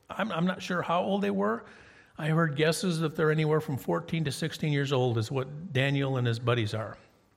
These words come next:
okay? And, and, and think about it. You want to brainwash. You want to indoctrinate. You want to assimilate a group of young people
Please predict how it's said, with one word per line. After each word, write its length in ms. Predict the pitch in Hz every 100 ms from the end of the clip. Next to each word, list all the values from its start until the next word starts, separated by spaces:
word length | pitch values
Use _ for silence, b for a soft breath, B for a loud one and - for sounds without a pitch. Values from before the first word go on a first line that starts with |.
| -
okay? 160 | - - - _ _ _ _ b b b b b b b 175
And, 180 | 165 -
and, 180 | 175 -
and 160 | 175
think 220 | - 285 247
about 320 | 156 139 156
it. 100 | - B B B -
You 180 | 139 151
want 580 | 151 160 208 277 302 - B B B B _ _ _ _ _ _ _ _ _ _ - - _ _ _ _ B B B B -
to 80 |
brainwash. 800 | 160 196 240 156 123 120 - - - - _ _ _ b b b b
You 160 | 147 170
want 480 | 156 180 240 - -
to 220 | 208 202
indoctrinate. 1000 | 180 165 143 175 208 - 208 156 131 - -
You 200 | 151 156
want 300 | 175 - -
to 160 | 214
assimilate 760 | 165 - 220 220 170 135 143 - B B B B
a 100 | 147
group 360 | 123 170 240 240
of 160 | 180
young 280 | 165 196 214
people 640 | - 160 147 160 151 156